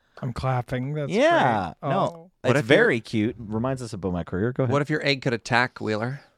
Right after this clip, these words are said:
Speaker 2: Mm.
Speaker 1: Oh, my eggs do attack. Surge, if you'll allow me to explain the machinations of Lifespark Spellbomb. Um, <laughs> I'm not actually gonna do that, but, uh, yeah.
Speaker 2: You know,
Speaker 1: Like
Speaker 2: I, I like this. Draws two cards for a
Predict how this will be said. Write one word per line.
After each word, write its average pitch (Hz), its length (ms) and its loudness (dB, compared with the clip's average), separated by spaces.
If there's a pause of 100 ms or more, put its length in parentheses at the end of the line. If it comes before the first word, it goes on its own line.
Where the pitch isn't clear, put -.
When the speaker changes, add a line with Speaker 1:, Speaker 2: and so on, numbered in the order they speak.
Speaker 2:
Mm. 113 440 -2
Speaker 1:
Oh, 139 100 2
my 120 160 -2
eggs 127 300 -2
do 143 200 2
attack. 127 380 -2
Surge, 156 360 4
if 165 100 4
you'll 180 200 6
allow 226 200 6
me 214 140 4
to 170 120 2
explain 160 600 4
the 143 60 4
machinations 143 1040 2
of 123 100 -2
Lifespark 127 600 -2
Spellbomb. 139 640 -4 (680)
Um, - 320 -8 (220)
<laughs> 151 360 -4
I'm 156 160 4
not 139 160 4
actually 127 380 -2
gonna 113 240 -4
do 113 160 -4
that, 123 220 -6 (560)
but, 117 260 -2
uh, 117 300 -2 (260)
yeah. 170 320 -2 (260)
Speaker 2:
You 113 100 2
know, 180 80 6
Speaker 1:
Like 143 260 4
Speaker 2:
I, 107 80 2
I 117 40 6
like 127 240 4
this. - 280 -2 (100)
Draws 123 320 6
two 156 200 0
cards 127 500 2 (260)
for 220 300 2
a 220 180 -8